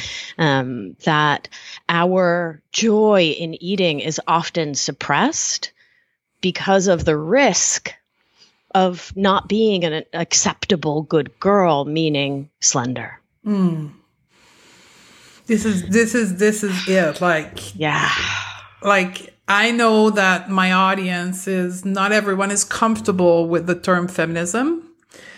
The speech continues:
Speaker 2: I'm trying to educate everyone to this, but that is that socialization and the
Speaker 1: Mm-hmm.
Speaker 2: internalization of the body, of what it
Speaker 1: Yes.
Speaker 2: should be, drive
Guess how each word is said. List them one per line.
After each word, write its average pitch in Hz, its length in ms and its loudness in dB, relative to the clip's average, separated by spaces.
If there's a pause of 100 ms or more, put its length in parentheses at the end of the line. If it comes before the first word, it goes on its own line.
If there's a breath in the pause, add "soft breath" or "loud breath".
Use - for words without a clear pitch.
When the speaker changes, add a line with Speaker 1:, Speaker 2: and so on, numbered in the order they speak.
(140 loud breath)
Speaker 2:
I'm 190 120 -2
trying 190 260 2
to 190 200 0
educate 185 500 0
everyone 175 500 0
to 175 100 -8
this, 170 580 -2
but 175 260 -8
that 196 440 2
is 175 840 -2 (1000)
that 208 280 2
socialization 185 1400 -2
and 180 160 -6
the 180 340 0
Speaker 1:
Mm-hmm. 175 120 0 (1120)
Speaker 2:
internalization 180 1300 0
of 175 320 -2
the 180 100 0
body, 170 640 2
of 185 180 -2
what 185 160 0
it 175 120 -6
Speaker 1:
Yes. 143 140 2
Speaker 2:
should 196 400 0
be, 170 380 -4 (460 loud breath)
drive 185 800 2